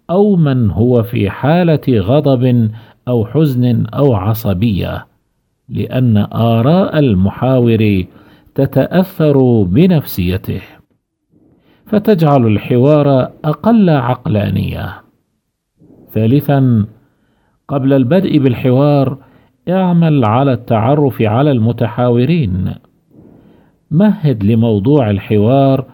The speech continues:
واطرح الموضوع بطريقة مفهومة.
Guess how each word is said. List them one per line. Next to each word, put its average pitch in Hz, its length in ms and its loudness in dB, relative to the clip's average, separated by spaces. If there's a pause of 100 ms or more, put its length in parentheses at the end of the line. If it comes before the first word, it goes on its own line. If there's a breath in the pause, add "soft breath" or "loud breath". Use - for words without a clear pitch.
(360 loud breath)
واطرح 143 640 -2
الموضوع 117 800 0
بطريقة 113 920 -2 (380)
مفهومة. 98 760 -4